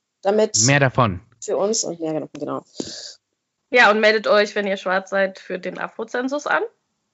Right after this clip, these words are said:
Speaker 1: Genau,
Speaker 2: Yes, und
Speaker 1: genau.
Speaker 2: wichtig ist, macht das nicht nur selbst, äh, sagt es auch euren Eltern, Tantines und Tontons und alle,
Speaker 1: Mhm.
Speaker 2: also, äh, und, und ihr könnt ihnen helfen, das auszufüllen. Mir ist es wirklich wichtig, dass wir,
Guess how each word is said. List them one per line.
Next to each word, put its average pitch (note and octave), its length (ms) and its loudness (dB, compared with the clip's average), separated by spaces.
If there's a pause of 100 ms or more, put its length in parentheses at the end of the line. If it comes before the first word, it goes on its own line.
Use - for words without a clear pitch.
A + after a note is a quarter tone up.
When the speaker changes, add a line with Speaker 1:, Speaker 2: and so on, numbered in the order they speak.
(140)
Speaker 1:
Genau, A3 680 6
Speaker 2:
Yes, E3 100 -4
und F3+ 80 -4
Speaker 1:
genau. E3+ 120 -12
Speaker 2:
wichtig E3 400 -6
ist, C3+ 400 -4
macht D3 260 0
das E3+ 140 0
nicht E3+ 180 2
nur D3+ 140 2
selbst, D3+ 420 2
äh, C3 320 6 (440)
sagt C3 300 0
es D3 160 -4
auch C#3+ 480 0 (140)
euren C3 320 -2
Eltern, C3 800 0 (260)
Tantines D3 1080 2 (160)
und B2+ 200 -2
Tontons D3 840 4
und C3+ 240 2
alle, C#3+ 260 6
Speaker 1:
Mhm. A2+ 60 0
Speaker 2:
also, C3 340 -2 (480)
äh, B2+ 600 0 (100)
und, C3 340 -6
und B2+ 160 -2
ihr C3+ 80 4
könnt D3+ 180 4
ihnen D3 120 4
helfen, D3+ 240 4
das B2+ 120 -4
auszufüllen. C3+ 500 -4
Mir C#3 120 2
ist C#3 100 -2
es C3+ 140 -6
wirklich C3+ 280 -4
wichtig, C#3 280 -4
dass C3 240 -4
wir, B2+ 320 6